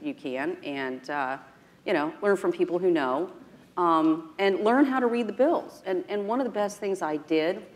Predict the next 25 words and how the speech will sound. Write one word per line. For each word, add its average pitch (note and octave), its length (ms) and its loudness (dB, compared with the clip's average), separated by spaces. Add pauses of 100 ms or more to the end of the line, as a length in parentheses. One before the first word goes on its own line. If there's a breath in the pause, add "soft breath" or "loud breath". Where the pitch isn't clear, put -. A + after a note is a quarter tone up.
(120)
and D#3 420 0 (140)
when F3+ 120 2
they F3+ 100 4
came G#3 220 -2
to G3 120 -4
me F#3 60 4
and F3 80 4
asked E3 200 -4
me D#3 80 -2
to - 160 -12
run, D3 320 -6 (400 soft breath)
and D3+ 100 -4
I D#3 40 0
said, D#3 180 -2
"No, E3 180 4
I C#3+ 100 -2
need C#3 220 -6
time," D3+ 400 -6 (380)
um, D3+ 360 0
those G#3+ 300 2
two C4 260 -2
years F#3+ 400 0
that D#3 120 -2
I C#3+ 160 -2
took, - 500 -6